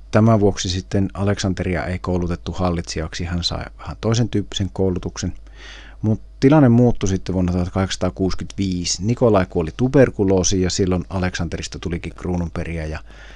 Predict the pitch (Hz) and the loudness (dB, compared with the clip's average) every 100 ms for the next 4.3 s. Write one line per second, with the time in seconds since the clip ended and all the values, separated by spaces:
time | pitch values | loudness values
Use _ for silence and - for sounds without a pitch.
0 | - - 98 98 98 98 92 98 85 85 | -18 -2 0 2 2 2 2 2 0 0
1 | - - 113 117 - 95 90 92 90 92 | -4 -2 -2 0 -4 -2 0 0 -2 0
2 | 90 - 90 - 104 98 - 95 92 87 | -2 0 -2 -2 -2 -2 0 0 0 -4
3 | - 92 104 104 92 - - - - 92 | -6 -4 0 0 -2 -6 -12 -18 -10 0
4 | - 95 | 0 2